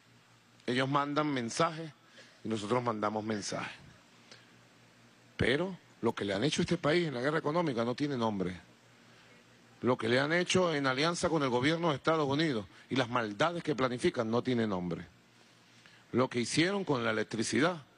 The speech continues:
siete electrocutados en cinco semanas.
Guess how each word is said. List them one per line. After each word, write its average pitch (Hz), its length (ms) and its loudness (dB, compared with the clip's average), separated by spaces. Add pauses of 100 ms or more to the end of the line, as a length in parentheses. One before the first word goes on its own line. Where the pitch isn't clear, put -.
(240)
siete 165 600 0
electrocutados 147 880 0
en 113 280 -4
cinco 160 300 2
semanas. 117 460 -2